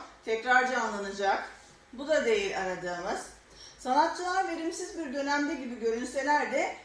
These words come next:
yeni eserleri için zihinlerinde hazırlık yaparlar. Evet, işte aradığımız bu. Neydi? Kar örtüyormuş gibi görünse de alttakileri besliyordu.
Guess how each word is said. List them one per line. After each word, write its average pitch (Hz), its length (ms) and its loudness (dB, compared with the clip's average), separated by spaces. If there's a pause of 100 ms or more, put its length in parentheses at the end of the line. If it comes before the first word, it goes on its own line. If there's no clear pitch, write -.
(120)
yeni 220 240 -6
eserleri 330 600 -2
için 311 260 -4
zihinlerinde 277 680 -4
hazırlık 254 580 -2
yaparlar. 190 560 0 (320)
Evet, 269 380 -2
işte - 260 -6
aradığımız 233 760 0 (200)
bu. 247 220 2 (200)
Neydi? 349 480 -2
Kar 294 380 4 (240)
örtüyormuş 277 760 0
gibi 240 160 -10
görünse 285 380 -4
de 480 80 0
alttakileri 269 640 -2
besliyordu. 247 680 0